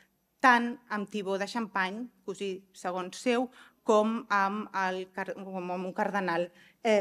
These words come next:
francès. La pregunta és tendenciosa. Escriu Blanca de Castella la cançó La Verge per redimir, eh, d'alguna manera netejar la seva imatge pública com a monarca davant d'aquestes calúmnies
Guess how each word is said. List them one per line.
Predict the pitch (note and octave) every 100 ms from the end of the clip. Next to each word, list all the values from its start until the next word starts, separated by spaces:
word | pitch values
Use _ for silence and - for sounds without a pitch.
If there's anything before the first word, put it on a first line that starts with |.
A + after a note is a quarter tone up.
| A3
francès. | A#3 G3 - - - - _ _ _ _ _ _ _ - _
La | B3+ B3
pregunta | A#3+ A3+ B3+ B3+ B3+
és | A3+
tendenciosa. | A#3 A3+ A3 A3 - D4+ A3+
Escriu | F3+ - G#3 A#3+
Blanca | B3 B3 A#3+
de | A3+
Castella | A#3 A#3+ A3+
la | G#3 G#3
cançó | G#3+ G#3+
La | G#3+ G3+
Verge | G#3 G3+ F#3 G3 F#3+ - - _ _
per | B3 A3+
redimir, | A#3 G#3+ A3 A3+ A3 A3+ - _ _ _ _ _ _ -
eh, | A3 G#3+ G#3 G#3 F#3 - - G3
d'alguna | A3+ A#3 A3+ A3+
manera | G#3+ A3 A3
netejar | A3+ A3+ A3+ A3 G#3
la |
seva | G#3 A3 G#3
imatge | G#3 G#3 G3+ A3+ G3
pública | A3 G3+ G3 G3+ F#3+ _
com | - A3
a | G#3
monarca | G#3 G#3 G3+ G3+ G3 - F#3 F3+ -
davant | G3 G3 G3+
d'aquestes | G3 G#3 - G3 -
calúmnies | G#3 G3 G3 F#3 F3+ F3+ -